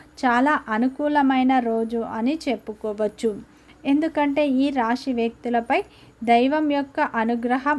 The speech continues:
ఎప్పుడూ ఉంటుంది. ఈ సమయంలో మీరు ఏ పని చేసినా మీకు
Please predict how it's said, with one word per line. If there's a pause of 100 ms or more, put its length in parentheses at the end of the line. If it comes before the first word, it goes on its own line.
(120)
ఎప్పుడూ (100)
ఉంటుంది. (480)
ఈ
సమయంలో
మీరు (140)
ఏ
పని
చేసినా
మీకు